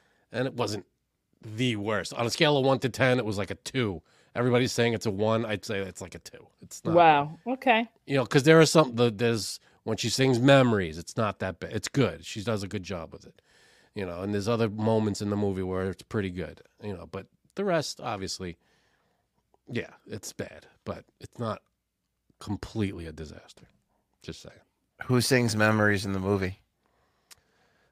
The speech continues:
Speaker 1: Um, what is her name? I'm blanking on her name.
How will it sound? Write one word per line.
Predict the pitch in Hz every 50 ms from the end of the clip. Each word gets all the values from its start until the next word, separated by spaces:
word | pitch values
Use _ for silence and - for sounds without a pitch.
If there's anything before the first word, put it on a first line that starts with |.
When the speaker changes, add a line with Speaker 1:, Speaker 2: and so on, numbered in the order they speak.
| _ _
Speaker 1:
Um, | 104 104 104 104 104 107 104 107 107 107 107 107 107 107 - - _ _ _ _ _
what | - 127 123 123 - -
is | - 113 110 110 -
her | - - 104 104 107
name? | 95 98 98 101 107 107 104 208 208 208 208
I'm | 98 98 92 85 82 - _ _
blanking | - 98 101 107 98 - 104 101
on | 101 98 87
her | 90 98
name. | 110 123 127 127 127 123 123 123 120